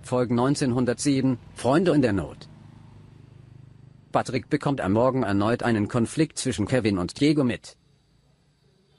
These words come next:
woraufhin er endgültig die Faxen dicke hat und die beiden Streithähne versöhnen will.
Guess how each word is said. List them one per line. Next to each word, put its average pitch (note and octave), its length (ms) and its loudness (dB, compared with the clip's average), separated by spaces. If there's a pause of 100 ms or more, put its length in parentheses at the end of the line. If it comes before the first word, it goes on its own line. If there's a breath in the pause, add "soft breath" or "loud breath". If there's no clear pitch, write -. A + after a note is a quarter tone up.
(600)
woraufhin A2 440 0
er A2+ 120 0
endgültig G2 460 -2
die A2+ 120 -4
Faxen G#2+ 420 -4
dicke C3 260 -2
hat G#2+ 160 -6
und A2+ 220 -6
die A#2 80 -2
beiden G2 300 -2
Streithähne G#2+ 560 -4
versöhnen A#2 520 0
will. C#2+ 180 -10